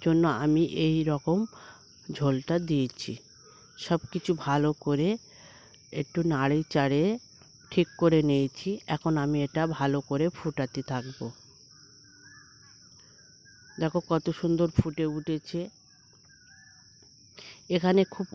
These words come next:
অল্প মশলা দিয়ে রান্না করছি। আলুটা কতটা গলেছে তোমাদের দেখিয়ে দিচ্ছি। আলুটা খুব সুন্দরভাবে গলে গিয়েছে।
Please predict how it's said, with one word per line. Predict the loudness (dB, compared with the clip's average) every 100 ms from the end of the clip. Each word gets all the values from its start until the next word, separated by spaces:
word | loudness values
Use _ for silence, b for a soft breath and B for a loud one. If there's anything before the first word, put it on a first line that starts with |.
| 0
অল্প | 2 2 0 2
মশলা | 0 0 0 0 0
দিয়ে | 2 2
রান্না | 2 0 -2 0
করছি। | -2 -2 -12 -10 -10 -4
আলুটা | 0 0 0 -2
কতটা | -4 0 -2 2
গলেছে | 2 2 0 -2
তোমাদের | 0 0 0 0
দেখিয়ে | -4 -2 -2
দিচ্ছি। | -2 -2 0
আলুটা | 0 0 -2 -2
খুব | -4 -2
সুন্দরভাবে | 2 4 6 4 4 2 0
গলে | 2 2 2
গিয়েছে। | 2 0 0 -2